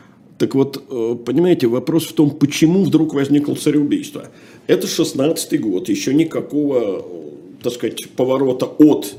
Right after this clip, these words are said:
реформ нет. В двадцатом году это было бы понятно. Оказывается, э,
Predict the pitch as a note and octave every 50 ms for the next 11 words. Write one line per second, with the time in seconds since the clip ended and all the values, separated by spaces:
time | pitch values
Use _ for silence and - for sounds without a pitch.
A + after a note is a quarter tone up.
0 | - - A2 G#2 A#2+ A#2 - D#3+ F3+ F#3+ F3 D3 C3 A#2+ A#2+ A2+ G#2+ G2+ - -
1 | F#2+ G#2 F3+ F#3 - - - E3 E3+ - C3+ B2+ A#2 A#2 A#2 C#3 D3 C#3+ A#2+ A2+
2 | C3+ C3+ C#3+ C3+ C3 C3+ - C#3 B2 A2+ G#2 G#2 G2 F#2 - A2+ F#2+ F2+ - -
3 | - - - - - - - - _ - - A#2+ - - F#3 D#3+ C#3 B2 A#2+ B2
4 | A#2 A2 G#2 G#2 G#2 - - G2+ - C3+ - - - - _ - _ _ _ _
5 | _ _ - - - A2 A2 A2 A2 A2 G#2 G2+